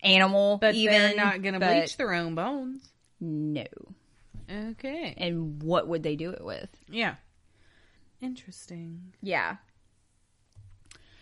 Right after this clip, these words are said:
Speaker 1: So I found another article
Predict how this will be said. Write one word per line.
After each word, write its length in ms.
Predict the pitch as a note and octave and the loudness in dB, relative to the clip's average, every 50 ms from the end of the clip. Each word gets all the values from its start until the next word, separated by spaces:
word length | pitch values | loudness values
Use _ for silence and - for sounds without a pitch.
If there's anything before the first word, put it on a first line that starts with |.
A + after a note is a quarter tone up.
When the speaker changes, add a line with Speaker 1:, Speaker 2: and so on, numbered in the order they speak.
| - - - - - - - - - - - | -20 -20 -20 -20 -20 -20 -20 -20 -20 -20 -20
Speaker 1:
So 600 | - - A#3 G#3+ G#3 G3 F#3+ F#3+ F#3+ G3 F#3+ - - - - - - - - - - - G3 - - - - - - - - - - | -12 -2 2 2 4 4 4 4 4 2 0 -2 -8 -14 -20 -20 -20 -20 -20 -20 -14 -14 -12 -12 -12 -14 -18 -20 -20 -20 -20 -6 -2
I 80 | G3 G3 | -2 0
found 300 | - B3+ C4+ C#4+ C#4 B3 | 4 6 6 6 6 4
another 400 | A3 G3+ G3 F#3 F#3 G#3 G#3 F#3+ | 2 2 0 2 2 2 0 0
article 640 | G#2+ D3+ F#3 F#3 F#3+ G3 - A#3 A3 A3+ A#3+ B3 | 0 0 0 0 0 -4 -4 -2 0 0 0 -2